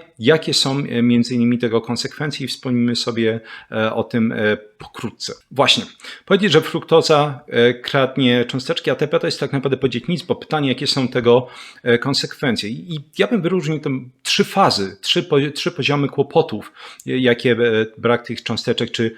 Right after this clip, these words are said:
gwałtowny spadek cząsteczek, e, A T P w danej komórce będzie podawać kłopoty. Pierwsze to jest po, po prostu upośledzenie pracy,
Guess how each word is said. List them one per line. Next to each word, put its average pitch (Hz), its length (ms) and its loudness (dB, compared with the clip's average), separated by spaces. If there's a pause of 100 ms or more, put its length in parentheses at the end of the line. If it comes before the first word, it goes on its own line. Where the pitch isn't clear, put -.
(140)
gwałtowny 127 520 0
spadek 127 340 0
cząsteczek, 123 540 -4
e, 110 200 0
A 110 120 -4
T - 120 -8
P 113 120 -4
w - 60 -12
danej 113 240 -2
komórce 113 380 -4
będzie 107 220 -6
podawać 104 380 -4
kłopoty. - 400 -6 (280)
Pierwsze 220 220 2
to 190 80 2
jest - 160 0
po, 170 60 -4
po 135 60 -8
prostu - 280 -8
upośledzenie 139 580 0
pracy, 143 520 2